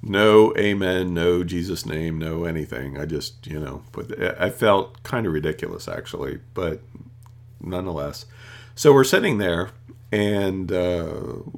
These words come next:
couple minutes later, all of a sudden this wind starts picking up. And I thought it was odd, <clears throat> but, you know, 'cause it was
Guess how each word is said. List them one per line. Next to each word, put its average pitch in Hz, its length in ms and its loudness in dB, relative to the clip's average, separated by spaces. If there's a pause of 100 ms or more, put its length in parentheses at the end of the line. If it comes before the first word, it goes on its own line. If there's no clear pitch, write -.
couple - 240 -2
minutes 98 360 -4
later, 85 460 0 (1200)
all 104 180 2
of 120 100 0
a 113 40 -4
sudden 101 300 -2
this 78 180 -6
wind 92 360 -2
starts - 340 -6
picking - 400 -10
up. 50 200 -12 (1800)
And 87 960 -2 (600)
I 95 120 2
thought 147 260 6
it 147 60 4
was 117 180 0
odd, 101 380 0 (640)
<clears throat> 185 480 10
but, 120 300 8
you 123 100 4
know, 92 240 0
'cause 123 260 6
it 123 100 8
was 98 300 2